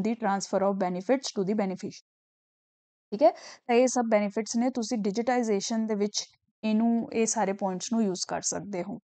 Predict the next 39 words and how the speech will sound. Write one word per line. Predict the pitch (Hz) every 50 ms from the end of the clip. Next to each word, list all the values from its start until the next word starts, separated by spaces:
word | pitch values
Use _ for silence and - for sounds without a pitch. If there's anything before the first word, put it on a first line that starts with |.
| _ _ _ _ _ _ _ _ _ _ _ _ _ _ -
ਰਾਈਟ? | 254 294 320 - - _ _ _ _ _ _ _ _ _ -
Then | - 277 294 294 294 -
to | 311 247 233
give | 285 311 285
flip | - - - - 269 269 294 294 - _ _ - _ _ _ _ -
to | 285 294 - -
ecotourism, | 254 233 - 269 262 269 254 233 247 240 247 262 262 262 247 - _ _ _ _ _ _ _ -
ਹਿਮਾਚਲ | 262 240 240 226 226 - 262 269 262
ਰੈਡੀਜ਼ | 254 247 240 247 262 247 233
ਮਾਸਟਰ | 233 233 226 220 - - 262 262 262
ਪਲਾਨ। | 285 294 294 302 320 320 285
ਦੇਖੋ, | 254 240 - 262 262
ਹਿਮਾਚਲ | 254 247 240 220 202 208 - 240 240 247 247 247 240 - - -
ਆਪਣੇ | 214 - - 220 226 226
ਪੰਜਾਬ | 240 220 214 226 220 214 214
ਪੀ | 233 220 208 -
ਸੀ | - 226
ਐਸ | 226 220 -
ਲਈ | 226 226
ਕੋਈ | 220 226 226 226
ਇੰਪੋਰਟੈਂਟ | 226 226 214 214 196 202 - - 233 233
ਨਹੀਂ | 226 226 226 226 220 208
ਹੈ, | 233 233 247 247 -
ਸਪੈਸੀਫਿਕ | - 233 208 208 - 208 233 233 233
ਸਟੇਟ | - - - 214 214 202 202 196
ਦਾ | 220 208 220 226 - - - _ -
ਪਲਾਨ, | 226 208 202 220 262 302 - _ _ _ _ _ -
but | 254 240 - 240 240 240
ecotourism | - - 302 269 302 277 254 254 240 262 269 262 262
as | 247 254 269
a | - 247
concept | 220 208 208 - 226 208 208 - - 220
is | 214 208 214 196
important। | 190 - 170 170 - - 175 170 175 _ _ _ _ _ _ -
ਇਹ | 233 226
ਤੇ | 262 262
ਡਾਇਰੈਕਟ | 240 240 220 214 214 208 - -
ਕੁਐਸਚਨ | - 214 202 - - 240 214
ਆ | 208 202